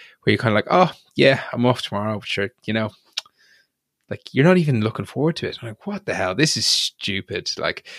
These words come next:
so I've made a very, very conscious decision to be like, 'cause I think it is actually just creating the headspace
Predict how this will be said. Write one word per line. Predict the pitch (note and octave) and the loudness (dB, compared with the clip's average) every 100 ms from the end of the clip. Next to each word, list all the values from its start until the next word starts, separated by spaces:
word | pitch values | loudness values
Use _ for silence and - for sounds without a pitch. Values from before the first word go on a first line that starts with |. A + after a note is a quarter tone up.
| - - | -18 -2
so | A2+ G#2+ | 0 0
I've | G#2+ G#2+ A2+ | 2 0 4
made | B2 B2+ | 4 4
a | G#2+ | 4
very, | A#2 A2+ | 4 4
very | G2+ G2 | 4 0
conscious | A2 G#2 G2 - | -2 -4 -4 -6
decision | F#2+ A#2 G#2+ F#2 | -4 -2 -4 -4
to | E2+ | -6
be | F#2+ | -4
like, | F#2+ - B2+ | -4 0 4
'cause | D3 | 6
I | C3+ | 6
think | B2 C#3 | 4 2
it | A2+ | 4
is | C3 B2 | 4 4
actually | A2+ - G#2 | 4 0 -2
just | A2 | -2
creating | - G#2+ G#2 G#2 | 2 2 2 -2
the | |
headspace | - A#2 - A#2+ C#3 G3 | -2 -2 0 4 4 2